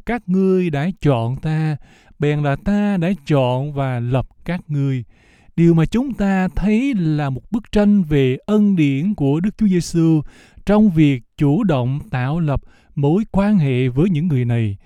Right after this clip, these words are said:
Tôi muốn nhắc cho quý vị nhớ rằng không một ai trong chúng ta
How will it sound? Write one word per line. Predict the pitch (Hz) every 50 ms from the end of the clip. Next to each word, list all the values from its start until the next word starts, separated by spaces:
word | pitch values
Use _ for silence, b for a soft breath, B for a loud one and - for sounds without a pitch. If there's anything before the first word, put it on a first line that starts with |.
| b b b b b b b _
Tôi | - 170 165
muốn | 170 196 214 190
nhắc | 208 240 - - _ -
cho | 165 156 151 147 139
quý | - 202 190
vị | 131 127 117 113
nhớ | 120 120 127 151 190
rằng | 151 143 131 120 113 110 101 b b b b b b
không | - 226 247 180
một | 151 135 - -
ai | 185 190 190 190 190 185
trong | 196 185 185 180
chúng | - 226 240 214 180
ta | 190 180 170